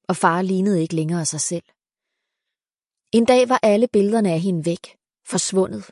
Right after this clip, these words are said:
lige så pludseligt som hende. Det var fars måde at forberede mig på den sandhed, han ikke kunne sige højt. Folk sagde, han burde flytte, at det var vanvittigt at bo så tæt på den gyde, hvor hans kone var blevet slået ihjel.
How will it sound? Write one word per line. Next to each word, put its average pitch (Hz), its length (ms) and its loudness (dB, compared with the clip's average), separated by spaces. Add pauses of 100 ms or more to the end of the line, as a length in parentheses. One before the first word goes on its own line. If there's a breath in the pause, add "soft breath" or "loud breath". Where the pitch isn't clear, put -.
lige 233 140 -2
så 240 120 -4
pludseligt - 500 -6
som 170 180 -4
hende. 175 400 -6 (1120)
Det 190 120 0
var 180 80 4
fars 180 400 -2
måde 190 260 0
at 185 60 -2
forberede 180 580 -2
mig 165 120 -4
på 175 60 -6
den 185 220 -4
sandhed, 185 460 -4
han 175 160 -4
ikke 180 140 -6
kunne - 240 -8
sige 185 180 -6
højt. - 320 -12 (1120)
Folk 254 280 -2
sagde, 202 260 -2
han 214 160 -4
burde 175 240 -4
flytte, 185 440 -2 (340 soft breath)
at 196 140 -2
det 208 100 0
var 196 100 2
vanvittigt 208 520 0
at 165 200 -2
bo 214 160 0
så 240 120 -4
tæt - 280 -4
på - 80 -6
den 190 220 -4
gyde, 208 320 -2
hvor 202 160 -2
hans 165 200 -4
kone 185 360 -2
var 175 80 -4
blevet 156 220 -8
slået 156 280 -4
ihjel. 165 320 -6